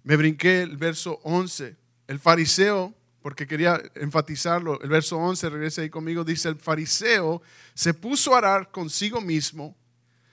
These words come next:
y dijo, 'Oh Dios, te doy gracias porque no soy como estos hombres.'"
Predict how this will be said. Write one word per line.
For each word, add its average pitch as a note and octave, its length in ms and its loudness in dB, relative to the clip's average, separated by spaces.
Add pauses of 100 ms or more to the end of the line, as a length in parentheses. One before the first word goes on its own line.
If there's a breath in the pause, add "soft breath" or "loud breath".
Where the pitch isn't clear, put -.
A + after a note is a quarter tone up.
(360 soft breath)
y D3+ 80 0
dijo, G3 340 2
'Oh B3 280 8
Dios, A#3+ 580 8
te G3 100 0
doy A#3 180 6
gracias G#3+ 680 2
porque G3+ 300 -4
no B3 160 4
soy B3+ 240 4
como A3 260 6
estos A3+ 520 4
hombres.'" F3 640 -2